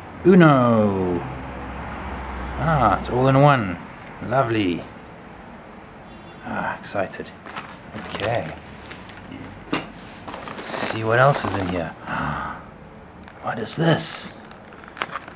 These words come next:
It's an I D E and sata converter. What?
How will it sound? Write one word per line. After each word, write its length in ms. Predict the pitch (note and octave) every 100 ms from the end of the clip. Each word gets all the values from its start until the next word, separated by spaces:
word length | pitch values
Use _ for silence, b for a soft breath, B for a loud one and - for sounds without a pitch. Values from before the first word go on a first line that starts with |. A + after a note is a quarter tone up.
| - -
It's 240 | - -
an 160 | G#2 - -
I 200 | - C3
D 240 | C3+ D3 F#2
E 280 | G2 A#2
and 220 | A2 F#2 F2
sata 720 | - - C3 D3+ - F#2 F2
converter. 1080 | F#2+ F2+ E2 E2 D3+ G3+ - F#2+ D2+ D2 - - - - - - - - - - - -
What? 540 | C#4 C4+ C4+ - -